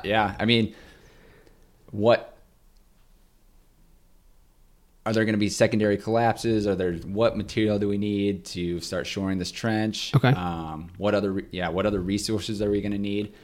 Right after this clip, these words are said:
Speaker 1: That's always big. Um, if we don't have the resources right then and there, it's important to, you know, call for 'em as soon as you can because there's gonna be a l-, delay, right?
Speaker 2: Sure.
Speaker 1: So,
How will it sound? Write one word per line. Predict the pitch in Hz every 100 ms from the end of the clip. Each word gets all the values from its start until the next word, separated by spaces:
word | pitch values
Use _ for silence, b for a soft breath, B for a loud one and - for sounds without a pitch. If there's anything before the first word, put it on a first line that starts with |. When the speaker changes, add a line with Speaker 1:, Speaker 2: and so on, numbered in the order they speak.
| b
Speaker 1:
That's | - -
always | 170 117
big. | 92 104 92 - b b b
Um, | 98 98 90 82 64 - _ _ _ _ _ _ _ -
if | 98
we | 131
don't | 135
have | 123
the | 113
resources | 110 117 117 98
right | 101 110
then | 107 104
and | 98
there, | 110 101 95 - _ _ - - - -
it's | - 90
important | 95 - 113 98
to, | 95 87 - - - - - -
you | 95
know, | 90 87 -
call | - 113 123
for | 95 92
'em | 90
as |
soon | 87 107
as | 87
you | 82
can | 123 120
because | 87 90
there's | 90 90
gonna | 92
be | 87
a | 85
l-, | 87 90
delay, | - 92 104 55
right? | 73 87 -
Speaker 2:
Sure. | - 131 113
Speaker 1:
So, | - - 101 95 90